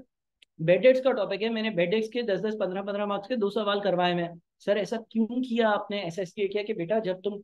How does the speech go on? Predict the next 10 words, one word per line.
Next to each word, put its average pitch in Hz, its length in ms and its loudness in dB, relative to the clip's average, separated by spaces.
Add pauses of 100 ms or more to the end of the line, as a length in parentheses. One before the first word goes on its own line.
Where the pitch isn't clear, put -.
पन्द्रह 247 320 0
marks 240 240 0
का 214 120 2
सवाल 180 340 0
कर 180 140 -2
कर 180 140 0
जाओगे 170 340 2 (380)
तो 190 60 -6
दो 190 280 6
marks 226 400 0